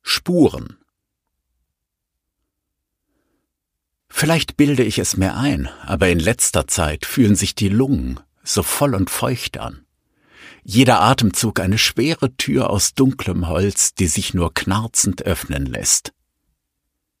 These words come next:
Ich träume von Gray. Er steht vor dem Fenster und schaut nach draußen,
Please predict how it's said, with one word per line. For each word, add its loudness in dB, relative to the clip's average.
Ich 0
träume 6
von 0
Gray. 2
Er -2
steht 2
vor 0
dem 4
Fenster -2
und -2
schaut -2
nach -4
draußen, -4